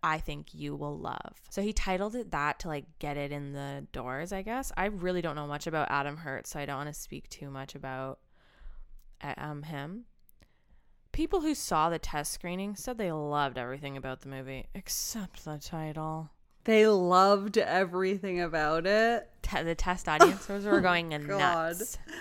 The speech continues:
Speaker 1: Okay, Sean William Scott was only paid eight thousand dollars for playing Stifler. It was his first feature role. <laughs> Me not taking that role for that little money.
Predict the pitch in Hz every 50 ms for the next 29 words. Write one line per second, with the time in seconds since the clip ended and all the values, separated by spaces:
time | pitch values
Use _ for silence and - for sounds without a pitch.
0 | - - - - - 196 190 - 185 160 147 147 - - - - - 185 170 175
1 | 196 220 247 269 277 262 - - 196 175 175 - 175 175 165 - - - 165 160
2 | 165 170 175 175 - - 160 156 143 - - 151 151 - - 156 156 151 160 156
3 | 151 143 135 139 139 139 135 - - 156 147 - 147 143 143 143 - - - 127
4 | 127 - - 117 101 101 95 117 160 170 180 - _ _ _ _ _ - 175 175
5 | 170 - 175 156 - - - 165 156 160 - - - 156 147 147 - 143 143 135
6 | 113 110 107 90 80 - 156 - _ _ _ - - _ _ _ _ _ _ _
7 | _ _ _ - - 131 - - - - - - - - - - - _ - -
8 | - - - - - - - - - _ _ _ _ _ _ _ - 175 165 165
9 | 156 156 170 233 349 403 311 208 170 - - - - - 147 147 151 - 285 320
10 | 381 339 226 175 156 147 - 156 156 156 151 151 147 147 147 147 147 - - 151
11 | 151 143 151 143 143 190 285 - - 226 180 160 160 - - 151 151 147 147 143
12 | 143 143 143 143 143 151 170 196 233 285